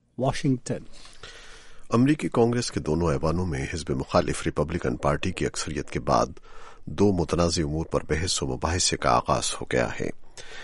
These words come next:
Speaker 2: ایوانی نمائندگان میں immigration اصلاحات کے معاملے پر Republican اور Democrats کے درمیان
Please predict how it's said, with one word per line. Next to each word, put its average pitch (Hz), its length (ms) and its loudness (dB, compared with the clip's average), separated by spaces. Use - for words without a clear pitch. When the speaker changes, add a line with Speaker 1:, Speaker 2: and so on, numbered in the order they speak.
Speaker 2:
ایوانی 127 300 8
نمائندگان 113 560 6
میں 73 160 2
immigration 82 480 2
اصلاحات 82 500 2
کے - 100 -4
معاملے 73 380 2
پر 64 240 -2
Republican 76 800 -2
اور 67 140 0
Democrats 76 640 -2
کے - 80 -4
درمیان 62 540 -2